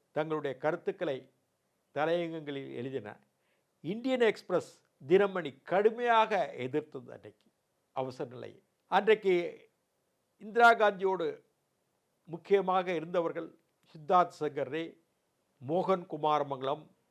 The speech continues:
நம்ம தமிழ்நாட்டை சேர்ந்தவர், சி பி ஐ ல இருந்தாரு. அது மாதிரி ஹெச் ஆர் கோகலே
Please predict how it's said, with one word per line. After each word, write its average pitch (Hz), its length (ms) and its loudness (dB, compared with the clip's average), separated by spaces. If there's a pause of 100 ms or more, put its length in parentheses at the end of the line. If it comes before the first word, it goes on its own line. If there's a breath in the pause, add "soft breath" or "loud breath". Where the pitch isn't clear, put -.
(640)
நம்ம 120 140 -10
தமிழ்நாட்டை 147 500 -4
சேர்ந்தவர், 131 500 -8 (440)
சி 160 160 -10
பி 165 200 -10
ஐ 143 100 -6
ல 120 80 -4
இருந்தாரு. 120 380 -12 (400)
அது 139 120 -6
மாதிரி 175 180 -4
ஹெச் - 320 -2
ஆர் 208 200 6
கோகலே 170 400 2